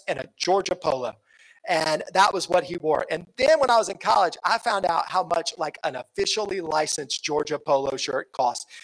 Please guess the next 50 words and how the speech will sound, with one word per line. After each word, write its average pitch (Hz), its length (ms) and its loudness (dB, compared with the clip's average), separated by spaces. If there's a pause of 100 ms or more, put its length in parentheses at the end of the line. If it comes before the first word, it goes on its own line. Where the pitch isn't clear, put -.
(120)
And 170 80 0
I'm 240 120 6
gonna 226 120 2
tell 185 260 4
you, 131 200 -10 (720)
I've 220 240 4
never 208 220 4
spent 196 280 -2
that 196 180 2
much 175 160 -2
money 156 240 -2
on 160 180 0
a 147 60 -6
shirt 151 340 -2
in 175 140 -4
my 160 140 2
life. 185 320 4 (100)
And 156 100 -10
so 190 140 0
I 175 80 4
looked 220 240 -2
at 247 80 -2
my 202 100 2
dad 190 180 2
and 190 80 -2
I 180 40 -2
said, 160 220 -4 (120)
"You're 226 400 0 (300)
fooling 330 340 6
me. 190 140 -6 (400)
Like, 202 320 4
you're, 269 340 2
<laughs> 220 60 -8
you're, 208 180 -2
something's - 480 2
going 220 240 6
on 302 260 2 (120)
here. 175 260 2 (540)
Like, 220 340 4 (100)
things 320 300 2
are 277 140 2
not 233 320 4
as 208 220 4
they 196 140 -4
seem," 226 560 -6 (280)
right? 262 160 6
But 247 100 -2
I 233 80 2
never 294 400 2
knew. 233 240 -2